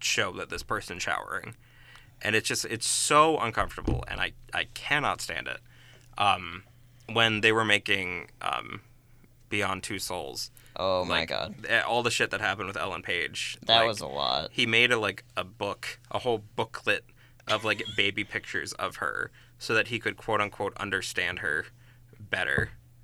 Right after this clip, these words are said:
Speaker 1: and get her to play this character that he wanted to play as. Um, and then Willem Dafoe was also in that, which I forgot about, but
Speaker 2: Oh, I, I'll never forget.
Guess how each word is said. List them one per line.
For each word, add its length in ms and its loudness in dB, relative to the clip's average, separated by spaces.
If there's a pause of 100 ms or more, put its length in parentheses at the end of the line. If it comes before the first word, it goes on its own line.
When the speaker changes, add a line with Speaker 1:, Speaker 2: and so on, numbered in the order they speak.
Speaker 1:
and 160 -2
get 160 0
her 200 0
to 80 -8
play 220 -4
this 180 -8
character 480 -4
that 180 -4
he 180 -10
wanted 420 -10 (300)
to 120 -8
play 220 -4
as. 220 -2 (500)
Um, 400 -4 (460)
and 100 2
then 100 4
Willem 240 0
Dafoe 300 -6
was 160 -10
also 360 -10
in 120 -10
that, 240 -10 (920)
which 120 -8
I 60 -4
forgot 520 -2
about, 340 -10 (240)
but 160 -10 (300)
Speaker 2:
Oh, 200 2
I, 180 4
I'll 220 2
never 260 -2
forget. 420 -2